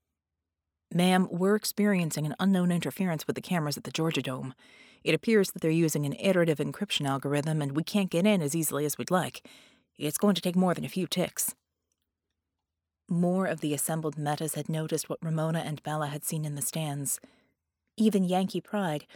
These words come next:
who had spent much of the first five minutes of his mother's eulogy with his head bowed over the podium,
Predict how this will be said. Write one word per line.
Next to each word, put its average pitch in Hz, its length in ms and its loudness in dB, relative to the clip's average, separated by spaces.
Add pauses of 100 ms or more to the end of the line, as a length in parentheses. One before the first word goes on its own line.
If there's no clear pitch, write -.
(160)
who 247 140 4
had 220 120 4
spent 220 300 2
much 220 200 4
of 214 80 -6
the - 80 -6
first 220 300 -2
five 202 300 2
minutes 196 320 2
of 180 100 -4
his 180 140 -2
mother's 185 340 0
eulogy 190 500 -2
with 160 140 -6
his 180 160 -4
head 208 240 -2
bowed 175 280 -2
over 170 200 -4
the 165 80 -4
podium, 139 500 -4